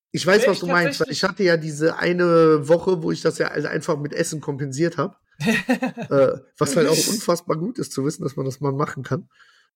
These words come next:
Speaker 1: Äh, aber nee.
Speaker 2: Ja, aber jetzt halt langfristig, weil
Speaker 1: Ja,
Speaker 2: wirklich,
Speaker 1: ja.
Speaker 2: ähm,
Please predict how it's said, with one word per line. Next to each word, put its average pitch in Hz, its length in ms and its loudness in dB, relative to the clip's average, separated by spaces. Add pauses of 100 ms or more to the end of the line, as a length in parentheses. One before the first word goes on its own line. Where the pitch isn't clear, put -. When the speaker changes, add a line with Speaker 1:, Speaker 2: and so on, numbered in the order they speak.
(120)
Speaker 1:
Äh, - 60 -8
aber - 580 -2
nee. 160 160 0
Speaker 2:
Ja, 151 120 2
aber 226 140 -4
jetzt 262 220 -6
halt 233 180 -10
langfristig, 208 560 -10
weil 170 120 -6
Speaker 1:
Ja, 170 60 -2
Speaker 2:
wirklich, 151 340 2
Speaker 1:
ja. 226 180 -4
Speaker 2:
ähm, 214 220 -10